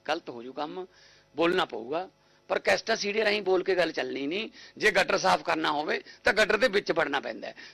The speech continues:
ਜੇ ਫਸਲ ਨੂੰ ਸੁੰਡੀ ਲੱਗ ਜੇ, ਬਾਹਰੋਂ ਰੋੜੇ ਮਾਰ ਕੇ, ਬਾਹਰੋਂ ਰੌਲਾ ਪਾ ਕੇ ਸੁੰਡੀ ਨਹੀਂ ਹਟਦੀ, ਸਪਰੇਅ ਦੀ ਢੋਲੀ ਮੋਢੇ 'ਤੇ ਧਰ ਕੇ ਅੰਦਰ ਵੜ ਕੇ ਸਪਰੇਅ ਕਰਨੀ ਪੈਂਦੀ ਹੈ, ਤਾਂ ਫਿਰ ਸਿਸਟਮ ਠੀਕ ਹੋਊਗਾ।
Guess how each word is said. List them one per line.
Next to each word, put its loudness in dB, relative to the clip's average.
ਜੇ 4
ਫਸਲ 4
ਨੂੰ 0
ਸੁੰਡੀ -2
ਲੱਗ 0
ਜੇ, 2
ਬਾਹਰੋਂ 6
ਰੋੜੇ 4
ਮਾਰ 2
ਕੇ, 4
ਬਾਹਰੋਂ 6
ਰੌਲਾ 6
ਪਾ 0
ਕੇ 0
ਸੁੰਡੀ -2
ਨਹੀਂ 0
ਹਟਦੀ, 0
ਸਪਰੇਅ 2
ਦੀ 0
ਢੋਲੀ 0
ਮੋਢੇ -4
'ਤੇ -4
ਧਰ -4
ਕੇ 2
ਅੰਦਰ -2
ਵੜ -4
ਕੇ -10
ਸਪਰੇਅ -6
ਕਰਨੀ -10
ਪੈਂਦੀ -8
ਹੈ, -6
ਤਾਂ 2
ਫਿਰ -8
ਸਿਸਟਮ -12
ਠੀਕ -16
ਹੋਊਗਾ। -12